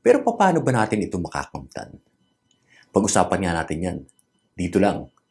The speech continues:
sa Landas ng Pag-asa. Ako po si Alvin Fabella. At ngayong araw na ito,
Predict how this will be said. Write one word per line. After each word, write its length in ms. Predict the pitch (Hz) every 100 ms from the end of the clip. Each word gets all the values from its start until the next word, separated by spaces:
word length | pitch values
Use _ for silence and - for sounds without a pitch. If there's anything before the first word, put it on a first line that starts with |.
| _
sa 160 | - 78
Landas 400 | 76 76 73 -
ng 160 | 78 76
Pag-asa. 560 | 82 - - - - _ _ _ _ _ _ _ _ -
Ako 100 | - -
po 40 |
si 160 | 185 -
Alvin 320 | 135 127 120
Fabella. 560 | - - 76 71 - - _ _ _ _ _ -
At 160 | 78 -
ngayong 160 | 80
araw 240 | - 82 80 78
na 80 |
ito, 400 | - 131 147 -